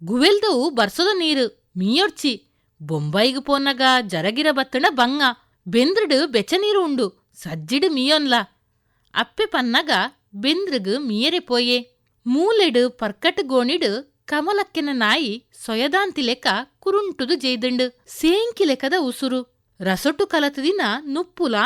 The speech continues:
ಅಂಚನೇ ಉಂಡು. ಪಾಪ, ಎತ್ತೇಟೆ ಬಡವು ಬಾಜಿಲು ತೆಕ್ಕುದುಂಡು. ದುಕ್ಕೊಡು ಪೆರಣಲ ತೆಕ್ಕು ಲೆಕ್ಕ ತೋಜುಂಡು. ಶಂಕರಗು ತನ ಉಡಲ್ದ ಶಕ್ತಿಯೇ ಒಂಜೀತ್ ಕಮ್ಮಿ ಆಯ್ಲೆಕ್ಕ.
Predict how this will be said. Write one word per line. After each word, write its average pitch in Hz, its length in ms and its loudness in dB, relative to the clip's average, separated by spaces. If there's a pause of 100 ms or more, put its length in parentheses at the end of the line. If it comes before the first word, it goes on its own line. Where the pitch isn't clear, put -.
(140)
ಅಂಚನೇ 247 560 0
ಉಂಡು. 262 400 0 (680)
ಪಾಪ, 180 380 0 (400)
ಎತ್ತೇಟೆ 240 680 0
ಬಡವು 233 380 0
ಬಾಜಿಲು 233 420 0
ತೆಕ್ಕುದುಂಡು. 247 840 -2 (340)
ದುಕ್ಕೊಡು 311 640 2
ಪೆರಣಲ 269 600 0 (120)
ತೆಕ್ಕು 370 380 -4
ಲೆಕ್ಕ 285 240 0
ತೋಜುಂಡು. 254 680 -2 (300)
ಶಂಕರಗು 349 720 0
ತನ 247 220 0 (140)
ಉಡಲ್ದ 262 320 0 (120)
ಶಕ್ತಿಯೇ 302 720 0
ಒಂಜೀತ್ 220 680 -2
ಕಮ್ಮಿ 262 300 -2
ಆಯ್ಲೆಕ್ಕ. 247 460 0